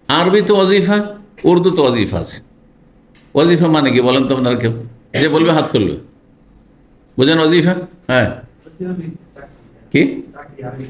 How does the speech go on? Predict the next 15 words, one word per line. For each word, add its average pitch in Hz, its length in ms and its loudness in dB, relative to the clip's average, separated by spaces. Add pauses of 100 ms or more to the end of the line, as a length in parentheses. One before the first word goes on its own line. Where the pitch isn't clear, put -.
(280)
আরবি 147 420 2
তো 156 140 0
ওজিফা 151 300 2
মানে 147 140 0
চাকরি। 110 380 -2
এই 131 120 2
জন্য 156 600 0
চাকরিজীবীকে, 151 1300 2 (600)
হ্যাঁ, 120 560 0
কর্মচারীকে 156 640 0
মুয়াজ্জাব 147 440 0
বলা 110 180 0
হচ্ছে। 107 240 -8 (880)
ওজিফা 135 320 2
থেকে 160 500 0